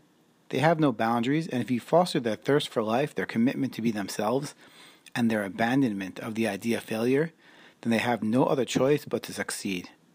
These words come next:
There's a park near our house which we frequent, and not far from the swings and the slide is a skateboard park. During dinner a few days ago, my son said that the next time we go to the park, he's going to skateboard like the people we saw at the park the other day.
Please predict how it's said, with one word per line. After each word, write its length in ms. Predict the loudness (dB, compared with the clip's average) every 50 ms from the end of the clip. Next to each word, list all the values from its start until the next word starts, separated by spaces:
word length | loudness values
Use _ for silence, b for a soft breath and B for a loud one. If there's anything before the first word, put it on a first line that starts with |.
| _ _ _ _ B B B B B B B B B B _
There's 200 | 4 6 6 6
a 40 | 4
park 320 | 4 6 6 6 6 4
near 160 | 0 -2 -2
our 80 | -2 -4
house 320 | -2 -2 -2 -2 0 0
which 180 | -2 -2 -2 -2
we 100 | -4 -4
frequent, 520 | -2 -2 -4 -2 0 0 0 0 0 -4 b b b b b b b -8
and 100 | -4 0
not 260 | 2 4 4 2 4
far 200 | 4 4 4 4
from 220 | 4 2 0 0 0
the 80 | 0
swings 420 | 0 0 2 2 4 4 2 2 0
and 160 | 0 -2 -2
the 60 | -4
slide 400 | -6 -2 0 2 4 4 2 0
is 100 | -2 -4
a 40 | -8
skateboard 520 | -8 -2 0 0 0 0 0 -4 -4 -4
park. 400 | -4 -4 -4 -4 -4 -6 -10 -16 -18 _ _ _ b b b b b b b b b b b b b b 2
During 240 | 4 6 6 6 6
dinner 200 | 4 4 4 2
a 60 | 2
few 140 | 0 -2 0
days 200 | 2 2 2 2
ago, 200 | 0 -2 -2 -2
my 240 | -2 0 0 0 0
son 260 | 0 0 0 0 0
said 240 | 0 -2 -2 -2 -2
that 140 | -2 -4 -2
the 80 | -2
next 260 | 0 0 -2 -2 -2
time 220 | 0 2 2 4 4
we 80 | 2
go 160 | 2 0 0 0
to 120 | 0 -2
the 80 | -6 0
park, 320 | 2 4 4 4 2 -2
he's 140 | -6 -6 -2
going 220 | 0 0 0 0
to 80 | 0 -6
skateboard 560 | -10 -2 2 2 2 2 4 4 6 6 6
like 140 | 2 -2 -6
the 80 | -8
people 260 | -4 -2 -2 0 0 -2
we 100 | -2 -4
saw 260 | 0 2 4 4 4
at 60 | 2
the 80 | 0 -4
park 280 | -6 -4 -4 -4 -4
the 120 | -4 -4 -2
other 160 | 0 0 0
day. 320 | 0 0 -2 -2 -4 -8